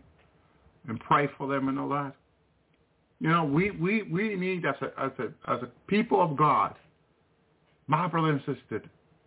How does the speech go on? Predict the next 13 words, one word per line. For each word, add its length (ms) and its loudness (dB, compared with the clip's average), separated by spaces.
we 120 8
need 220 4
to 180 -2
seek 200 0
for 120 0
holiness 460 2
and 180 -6
righteousness. 480 0
That 200 4
means 260 -2
avoiding 880 2
all 200 -4
that, 280 -6